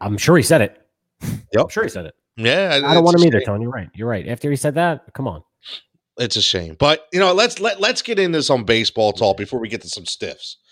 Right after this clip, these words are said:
Speaker 1: But
Speaker 2: And the reason why I wanna get <laughs> to, I wanna get to some baseball talk because I am thoroughly excited for the Philadelphia Phillies this year.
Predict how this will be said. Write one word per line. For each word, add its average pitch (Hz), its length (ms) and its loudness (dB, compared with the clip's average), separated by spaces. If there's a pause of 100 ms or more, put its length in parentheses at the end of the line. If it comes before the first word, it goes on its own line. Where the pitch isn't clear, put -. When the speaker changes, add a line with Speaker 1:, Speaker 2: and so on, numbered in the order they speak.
(140)
Speaker 1:
But - 140 -6
Speaker 2:
And 131 80 0
the 143 60 0
reason 220 200 2
why 226 60 4
I 214 40 4
wanna 196 120 4
get 180 200 2
<laughs> - 100 -10
to, - 180 0 (240)
I 165 120 4
wanna 233 180 2
get 214 100 0
to 196 80 -4
some 170 220 -2
baseball 123 440 0
talk 90 300 -6
because 101 480 -6 (460)
I 156 160 2
am 180 180 0
thoroughly 156 960 0 (140)
excited 101 800 -2 (180)
for 110 220 -4
the 95 80 -2
Philadelphia 98 600 -2
Phillies 85 360 -6
this 82 220 -8
year. 80 240 -14